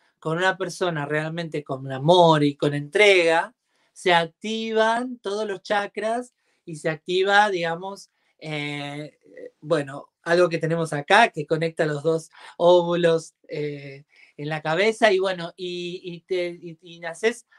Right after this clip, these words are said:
a un despertar espiritual. Pero bueno, eso es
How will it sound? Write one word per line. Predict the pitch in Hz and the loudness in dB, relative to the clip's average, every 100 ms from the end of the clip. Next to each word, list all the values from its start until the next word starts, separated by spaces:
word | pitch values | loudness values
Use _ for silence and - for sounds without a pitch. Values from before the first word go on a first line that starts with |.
| _ | _
a | 165 170 180 | 0 0 0
un | 202 | -4
despertar | 208 196 175 160 196 | -6 -4 -6 -2 -2
espiritual. | 190 - 151 147 170 147 - _ _ - | -2 -6 -10 -2 -2 -2 -8 _ _ -2
Pero | 185 208 | 0 2
bueno, | 233 196 180 | 2 2 -4
eso | 220 - 269 247 - | -6 -4 -2 -2 -4
es | 185 180 _ | -6 -8 _